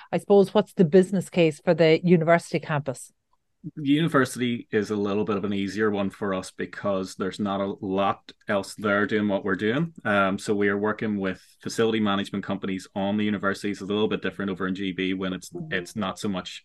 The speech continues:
Speaker 2: out. Um, the, a lot of the facility management is done in-house. Uh,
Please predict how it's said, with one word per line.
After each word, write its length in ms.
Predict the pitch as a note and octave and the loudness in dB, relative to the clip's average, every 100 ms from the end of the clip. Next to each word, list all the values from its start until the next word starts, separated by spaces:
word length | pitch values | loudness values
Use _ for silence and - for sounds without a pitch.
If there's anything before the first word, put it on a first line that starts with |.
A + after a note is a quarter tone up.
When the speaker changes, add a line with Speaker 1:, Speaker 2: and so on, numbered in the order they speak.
| - | -4
Speaker 2:
out. 380 | F#2 - - - F#2 | -4 -4 -18 -12 -6
Um, 480 | F2 F2+ F2 F2 - - - _ _ F#2+ | -4 -4 -6 -8 -12 -20 -20 _ _ -4
the, 380 | G2 F#2+ F#2+ - | -2 0 -2 -4
a 80 | F#2 | -4
lot 240 | F#2 F2+ | -2 -2
of 140 | F#2 F#2 | -4 -4
the 420 | F#2+ F2+ F2+ - _ | -2 -2 -6 -10 _
facility 440 | _ F#2+ G2+ F#2 F#2 | _ -6 -4 -2 -2
management 480 | F#2 F2+ F#2 F#2+ F2+ | -2 -4 -4 -4 -4
is 80 | |
done 220 | - F2+ F2 | -6 -6 -6
in-house. 500 | F2 G2 A2+ - - _ | -2 0 0 -4 -16 _
Uh, 240 | F#2+ F2+ | -4 -2